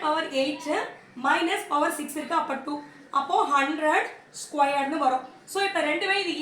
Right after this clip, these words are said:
ஈக்குவலன்ட்னு சொல்றதுனால ரெண்டுமே வந்து ஈக்குவலன்ட்.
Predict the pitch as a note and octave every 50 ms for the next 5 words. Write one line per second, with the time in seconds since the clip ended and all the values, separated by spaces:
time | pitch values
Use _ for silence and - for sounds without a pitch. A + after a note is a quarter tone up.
0 | F4 F#4+ F4 F#4 F4+ F4 F4 F4 E4 F4 F4 - D4 C#4+ D4 D4 C#4+ C4+ C4 B3+
1 | C#4 - - - - - - - - - - - - - - - - - - _
2 | _ _ - - - - - - - - - _ _ _ _ A3 C#4+ E4+ F#4+ G#4
3 | G#4+ G4+ G4+ G4+ F#4 F4+ F#4 E4 D4+ E4 E4 F4+ F4+ E4+ D4+ C4+ C4 - D#4